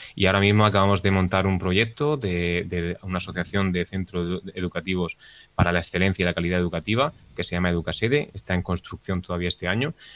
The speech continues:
pero ahí vamos a alojar a todos los docentes que estén interesados en mejorar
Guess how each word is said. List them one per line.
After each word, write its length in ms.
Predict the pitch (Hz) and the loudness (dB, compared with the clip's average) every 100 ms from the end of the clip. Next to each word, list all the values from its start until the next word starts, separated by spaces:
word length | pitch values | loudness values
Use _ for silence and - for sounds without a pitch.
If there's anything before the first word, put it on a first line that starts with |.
| - _ | -20 _
pero 300 | 98 95 92 | 4 6 6
ahí 140 | 101 | 6
vamos 320 | 107 110 110 | 6 6 4
a 180 | 107 101 | 4 6
alojar 400 | 95 92 117 113 | 4 2 4 4
a 140 | 101 | 4
todos 260 | 113 117 127 | 4 4 4
los 140 | 123 | 4
docentes 480 | 113 110 117 113 107 | 4 4 4 2 2
que 80 | 107 | 0
estén 240 | 98 107 | -2 2
interesados 720 | 107 98 95 90 101 92 87 101 | 0 0 -2 0 0 0 -2 -4
en 200 | 90 90 | -2 0
mejorar 540 | 90 - 90 101 - | -2 -2 0 0 -2